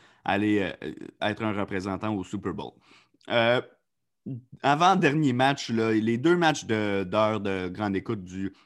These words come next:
dimanche et du lundi soir. Soyons francs, on n'a pas vraiment été gâtés, là, avec les affrontements qui nous ont été présentés.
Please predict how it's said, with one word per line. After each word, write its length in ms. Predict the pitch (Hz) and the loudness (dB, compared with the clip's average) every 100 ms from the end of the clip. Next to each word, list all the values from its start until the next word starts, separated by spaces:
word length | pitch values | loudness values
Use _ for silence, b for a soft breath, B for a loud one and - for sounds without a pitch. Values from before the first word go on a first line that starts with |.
| _ | _
dimanche 440 | 98 107 120 120 | -6 0 0 0
et 40 | 101 | -4
du 160 | 98 | -2
lundi 220 | 98 92 | -4 -4
soir. 320 | - 113 120 120 b b b b b _ - | -4 -2 -2 -4 b b b b b _ -20
Soyons 320 | - 151 151 135 | 0 4 4 6
francs, 180 | 156 | 6
on 40 | 156 | 6
n'a 100 | 123 | 4
pas 140 | 147 | 4
vraiment 260 | 139 131 139 | 4 4 4
été 240 | 131 131 | 4 4
gâtés, 420 | 120 113 107 135 | 4 4 4 4
là, 140 | 127 113 | 4 4
avec 180 | 104 107 | 0 -2
les 160 | 110 | 0
affrontements 480 | 107 110 110 107 117 | 0 0 -2 -2 -2
qui 120 | 120 | -2
nous 200 | 110 104 | -4 -2
ont 100 | 113 | 0
été 200 | 110 120 | 0 -2
présentés. 680 | 113 110 107 98 139 143 | -2 -2 -2 -2 -2 -2